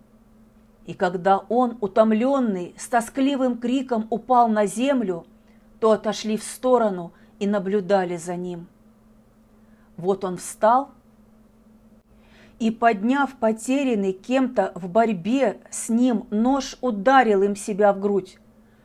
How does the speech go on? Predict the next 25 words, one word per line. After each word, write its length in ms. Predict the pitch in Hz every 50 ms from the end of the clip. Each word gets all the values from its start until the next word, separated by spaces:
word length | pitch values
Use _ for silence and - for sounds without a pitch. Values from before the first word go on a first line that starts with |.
| _ -
Но 140 | 180 196
сломался 720 | 185 - - 208 214 214 226 233 233 220 208 - - 202 190
нож, 460 | 185 185 180 170 170 - - - - _ - - - -
точно 400 | - 214 208 - - 220 214 202
в 100 | - -
камень 480 | - 233 226 220 208 190 185 180 190 -
ударили 520 | 196 185 175 190 185 180 180 175 175 170 180
им. 380 | 175 - - 196 190 180 180 - _ _ _ - - _ _ _ _ _ _ - - - - -
И 80 | - 185
снова 600 | - - - 254 247 277 277 262 226 202 190 190
он 240 | - 196 196 202
упал 400 | 202 196 - 220 220 220 220 214
на 160 | 208 208 208 196
землю 600 | 170 190 240 254 254 233 220 208 208 196 196 - - - _ _ -
и 80 | 202
долго 540 | 185 175 180 247 262 240 214 185 180 202 208
бился 540 | 185 165 170 214 240 226 202 - - - 208
головой 640 | 185 190 202 202 202 202 202 185 214 220 214 208 202 -
об 180 | 180 170 175
нее. 480 | 185 196 196 190 180 202 202 190 185 196 - - _ - _ _ _ _ _ _ _ _ _ _ _ _ _ _ _ _ _
Но 180 | - 165 175 180
земля 480 | 165 175 196 202 202 202 220 233 233 214
отстранялась 1040 | 226 - 175 - - - - 202 202 202 202 214 233 240 233 220 190 190 - - -
от 140 | - 180 -
него, 460 | 202 202 202 185 190 202 190 185 196